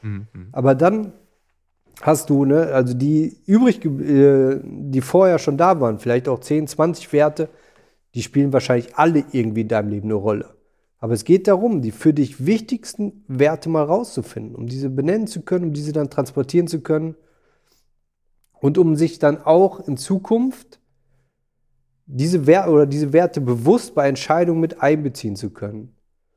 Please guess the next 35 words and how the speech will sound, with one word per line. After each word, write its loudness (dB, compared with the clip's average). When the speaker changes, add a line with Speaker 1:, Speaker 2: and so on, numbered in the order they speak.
Speaker 1:
Mhm. -14
Speaker 2:
Oder 2
sich 0
auch 2
klar 4
zu -8
machen, -4
warum 0
fühle -2
ich -8
jetzt -4
gerade, 0
dass 0
das -2
irgendwie, 2
ähm, -2
die 0
richtige -2
Entscheidung -2
ist, -10
nicht -6
das -10
andere. -4
Bei -4
dem 0
Beispiel, 0
ja 2
klar, -4
weil -2
Verantwortung -2
die, -6
äh, -6
oberste 0
Priorität -4
besitzt. -16